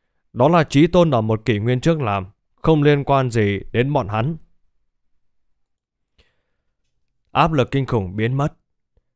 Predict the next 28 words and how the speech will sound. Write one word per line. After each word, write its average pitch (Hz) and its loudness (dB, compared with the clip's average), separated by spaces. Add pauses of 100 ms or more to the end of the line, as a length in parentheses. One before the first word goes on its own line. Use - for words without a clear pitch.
(280)
Đám 135 2
người 117 2
Bạo 120 0
Dâng 147 -2
Đại 123 0
Đế 120 0
đứng 131 -2
dậy, 101 -2 (580)
lau 123 2
khóe 123 0
miệng 131 -2 (180)
dính 117 -2
máu 123 0
tươi, 123 0 (400)
chắp 151 2
tay 123 0
nói: 117 -2 (1120)
"Đa 139 4
tạ 123 2
Thiên 135 -2
Tôn." 131 2 (1160)
Trung 175 6
niên 175 4
võ 175 2
giả 120 0
thở 104 -2
dài 104 -2
nói 113 -4